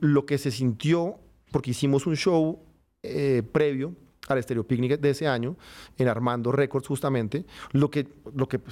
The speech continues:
sentimos y percibimos en ese show era como, "Pero un segundo, esta banda es gigante en esta ciudad, gigante".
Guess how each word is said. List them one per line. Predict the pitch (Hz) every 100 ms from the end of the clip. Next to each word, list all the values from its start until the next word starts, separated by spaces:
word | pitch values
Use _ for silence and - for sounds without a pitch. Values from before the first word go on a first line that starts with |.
| - -
sentimos | - 123 135 175 190
y |
percibimos | 190 185 143 117 127
en | 170
ese | 127 120
show | - 196 277
era | 156 110
como, | 147 147 123 - 117
"Pero | 113
un | 107
segundo, | 117 147 131 - 117
esta | 107
banda | 117 127 135 151 - -
es | 143
gigante | - 147 190 165
en | 175
esta | 170
ciudad, | 156 131 - _
gigante". | - 139 160 147 -